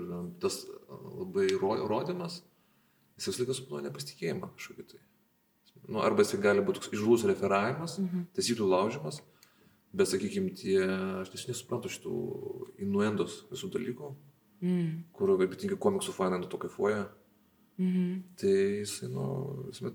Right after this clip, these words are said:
Speaker 1: tu
Speaker 2: Tie easter eggs, ane?
Speaker 1: Jo.
Speaker 2: Mhm.
Speaker 1: Tu, tu, tu tam, tu tą matai, ar tu žinai, ar tas iškart matosi, nu, kine, turbūt apskritai mene, bet kine, nu, neįmanoma nepaslėpt.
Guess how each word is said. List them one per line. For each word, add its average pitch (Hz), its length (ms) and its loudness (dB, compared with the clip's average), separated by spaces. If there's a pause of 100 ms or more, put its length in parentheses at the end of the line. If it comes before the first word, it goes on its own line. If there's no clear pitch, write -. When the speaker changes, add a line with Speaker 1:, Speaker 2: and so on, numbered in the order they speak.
Speaker 1:
tu - 280 0 (340)
Speaker 2:
Tie - 220 -6
easter 196 360 0
eggs, 165 440 -4
ane? 165 160 -2
Speaker 1:
Jo. 117 180 6
Speaker 2:
Mhm. 180 460 -4
Speaker 1:
Tu, - 100 -18
tu, 117 240 -4
tu 139 140 -8
tam, - 320 -6 (100)
tu 139 140 -2
tą 147 160 0
matai, 139 440 4
ar - 120 -2
tu - 100 -2
žinai, 98 340 2
ar 135 120 4
tas - 180 -4
iškart 139 300 2
matosi, 127 340 6
nu, 95 280 -2
kine, 113 520 -2 (1200)
turbūt - 240 -8
apskritai - 320 -2
mene, 123 200 4
bet - 140 6
kine, 139 200 0
nu, 139 100 4
neįmanoma 131 460 4
nepaslėpt. - 600 -4